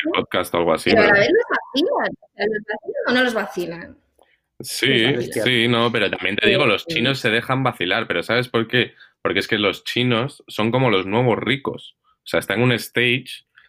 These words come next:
Speaker 1: en el que son ricos prematuros, por así decirlo. No prematuros, pero sí, o sea, eh, el, el, el rico americano, el rico europeo, o sea, el rico,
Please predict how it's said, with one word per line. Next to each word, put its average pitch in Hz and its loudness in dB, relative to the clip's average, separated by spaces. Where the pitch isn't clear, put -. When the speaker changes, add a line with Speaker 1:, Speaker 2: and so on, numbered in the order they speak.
Speaker 1:
en 92 -4
el 90 0
que 90 -2
son 113 -2
ricos 107 -2
prematuros, 92 -2
por 90 -2
así 85 -2
decirlo. 90 -4
No 98 -8
prematuros, 123 0
pero 82 -6
sí, - -6
o - -20
sea, 87 -4
eh, 87 0
el, 87 0
el, 87 0
el 87 2
rico 123 2
americano, 104 2
el 85 -2
rico 92 -2
europeo, 87 2
o 82 -2
sea, - -4
el 76 -6
rico, 92 0